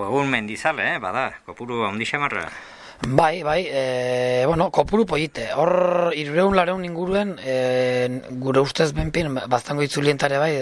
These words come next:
Speaker 2: da, bueno, izaten da kopuru polit bet. Hortik goiti ja,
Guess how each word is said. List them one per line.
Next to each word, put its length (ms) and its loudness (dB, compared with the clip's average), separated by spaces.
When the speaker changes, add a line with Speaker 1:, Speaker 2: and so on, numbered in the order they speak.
Speaker 2:
da, 400 0
bueno, 240 2
izaten 360 -2
da 380 2
kopuru 380 -2
polit 260 0
bet. 140 -10
Hortik 240 0
goiti 340 2
ja, 400 4